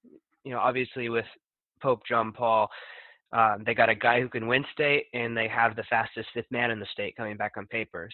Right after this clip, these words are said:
So right there you say, "Okay, I've got the best team in the state. Just gotta hold to it. If you do everything that's in your control, you should be able to win state." I'm saying if there's a team to upset them, it's Trout Lake. Um, you work on that fifth man. They really need their fifth man to step up this year,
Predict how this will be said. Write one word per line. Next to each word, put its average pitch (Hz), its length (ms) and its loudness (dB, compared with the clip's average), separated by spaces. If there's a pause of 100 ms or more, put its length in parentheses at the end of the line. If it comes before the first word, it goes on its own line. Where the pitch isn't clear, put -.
So 104 60 -4
right 107 260 -2
there 110 120 -2
you 101 140 -6 (100)
say, 95 140 -6
"Okay, 104 200 -4
I've 98 120 -4
got 104 140 -6
the 98 80 -18
best 98 260 -8
team 104 160 -10
in 95 80 -10
the 95 160 -14
state. 107 300 -4 (260)
Just - 160 -14
gotta 104 160 0
hold 98 260 -8 (100)
to 107 160 -4
it. 104 260 -4
If - 100 -20
you 110 80 -12
do 107 120 -6
everything 107 360 -8
that's 101 140 -12
in 107 80 -14
your 101 100 -10
control, 101 540 -8 (240)
you 98 80 -14 (100)
should 113 220 -2
be 113 60 -6
able 107 100 -2
to 107 80 -6
win 101 280 -8
state." 113 300 -6 (380)
I'm 143 260 2
saying 160 200 4
if 147 120 0
there's 123 160 -4
a 113 60 -14
team 143 220 -4
to 120 100 0
upset - 400 -2
them, 131 180 0
it's - 100 -8 (140)
Trout 110 320 2
Lake. 107 260 -6 (400)
Um, 98 560 -2 (300)
you 117 140 -10
work 127 240 2
on 131 120 4
that 117 280 0
fifth 123 240 -4
man. 120 360 -2
They 104 120 -6
really 110 240 -4
need 120 160 -6
their 113 160 -2
fifth 120 180 -6
man 117 160 -4
to - 140 -18
step 113 260 -2
up 120 240 -2
this 123 220 -10
year, 123 220 -4